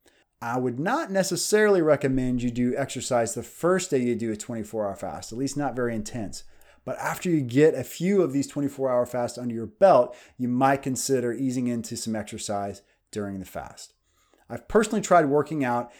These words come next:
in about hour fifteen of the twenty-four hour fast and also in about hour twenty.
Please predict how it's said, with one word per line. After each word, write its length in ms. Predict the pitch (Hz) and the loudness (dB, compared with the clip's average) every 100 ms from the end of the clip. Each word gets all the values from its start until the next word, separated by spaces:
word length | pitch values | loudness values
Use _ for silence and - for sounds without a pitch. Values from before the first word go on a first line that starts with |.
| - | -20
in 100 | - | -8
about 360 | 131 117 120 - | -6 -4 -4 -4
hour 460 | 135 131 135 131 117 | -2 2 4 4 0
fifteen 800 | - - 208 208 202 190 190 190 - | -2 4 4 6 -2 -2 -4 -6 -2
of 160 | 143 | -2
the 100 | 123 | 0
twenty-four 480 | 120 - 131 120 127 | -4 -4 -4 -2 0
hour 140 | 117 110 | 2 2
fast 440 | 113 107 107 - - | -2 -4 -6 -10 -8
and 180 | 143 143 | -2 2
also 320 | 127 - 120 | 2 0 -4
in 140 | 113 | -4
about 260 | 113 95 95 | -4 -4 -6
hour 220 | 110 101 | -6 -8
twenty. 460 | 104 - 135 90 | -10 -6 -6 -6